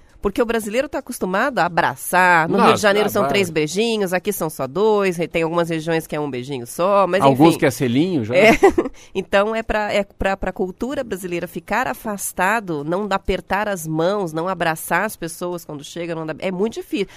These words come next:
Speaker 1: Agora já todo mundo parece que está acostumado, né?
Speaker 2: É.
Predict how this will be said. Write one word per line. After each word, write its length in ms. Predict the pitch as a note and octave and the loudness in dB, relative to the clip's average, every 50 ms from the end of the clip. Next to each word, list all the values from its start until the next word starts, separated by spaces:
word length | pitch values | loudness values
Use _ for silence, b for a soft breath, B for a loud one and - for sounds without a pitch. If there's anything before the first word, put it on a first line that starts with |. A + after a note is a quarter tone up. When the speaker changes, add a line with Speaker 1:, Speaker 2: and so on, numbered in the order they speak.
| B B | B B
Speaker 1:
Agora 340 | B3 A3 G3+ A#3 B3+ C#4+ C4+ | -2 2 2 2 2 2 0
já 80 | - C4+ | -2 -2
todo 220 | - C4+ B3+ C4 | -4 -4 -4 -4
mundo 220 | B3+ B3+ C4 B3 | -4 -4 -6 -4
parece 400 | _ C4 A#3+ A3 A3 A#3+ - - | _ -2 0 0 0 0 -2 -6
que 80 | - - | -10 -10
está 260 | D4+ - - A3 F#3+ | -10 -6 -2 -2 -2
acostumado, 720 | G3 - - G#3+ - - D4+ D#4 D#4 C#4 G#3 C#3+ C#3 C3+ | -2 -4 -8 -10 -6 -2 -2 0 2 0 0 -2 -2 -2
né? 180 | D3 E3+ G3+ A#3 b b b b | -2 -2 -2 -4 b b b b
Speaker 2:
É. 280 | - A2+ G2+ F#2+ F2+ | -4 -2 -2 -2 -4